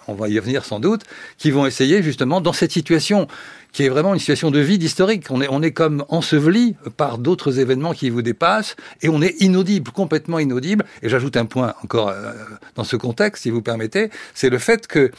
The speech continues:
euh, nous sommes, disons, dans les années cinquante et quel est le, le personnage clé du monde arabe ? C'est Nasser. Et tout passe par Nasser. Et à partir de mille neuf cent cinquante-six, c'est-à-dire après l'échec de l'expédition de Suez montée par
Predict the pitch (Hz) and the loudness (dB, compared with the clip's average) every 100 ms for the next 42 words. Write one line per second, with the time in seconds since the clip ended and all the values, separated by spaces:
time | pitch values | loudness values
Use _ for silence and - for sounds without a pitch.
0 | - - - 131 127 117 110 110 113 113 | -12 -20 -4 0 2 2 -2 -4 -12 -8
1 | 123 139 170 156 113 113 123 117 113 110 | -6 0 2 2 0 0 0 0 0 0
2 | 113 113 127 120 190 240 233 - - - | 0 -2 -2 0 0 0 -2 -10 -20 -10
3 | - 156 165 196 139 123 - - - 120 | -4 2 4 4 4 4 0 -12 -10 -8
4 | 117 160 - 147 143 123 - 143 156 123 | -4 -4 -2 0 0 -2 -4 0 2 0
5 | - _ 120 117 107 104 117 165 202 202 | -8 _ -6 -4 -2 -2 0 -2 -2 -6
6 | - - - 139 123 - 110 95 - - | -12 -14 -4 -2 0 -2 -4 -6 -16 -20
7 | - - - 127 117 - 226 214 175 151 | -20 -20 -6 -4 -4 2 2 4 0 0
8 | - 123 123 - 135 101 95 _ - - | -2 -4 -4 -2 0 0 -6 _ -20 -4
9 | 156 131 - - 143 - 139 117 113 117 | -2 -2 -4 -2 -4 0 0 0 -4 -4
10 | 117 104 131 139 233 139 120 117 117 - | -6 -4 -6 0 0 2 2 2 0 0
11 | 131 - - - - 135 - 160 - - | -2 -2 -14 -14 -4 -2 2 2 0 -10
12 | - - - 117 127 120 117 - 123 - | -20 -14 -4 -2 0 -2 -2 0 -2 2
13 | 135 127 104 110 117 120 - 107 | 4 4 0 -2 2 0 0 -4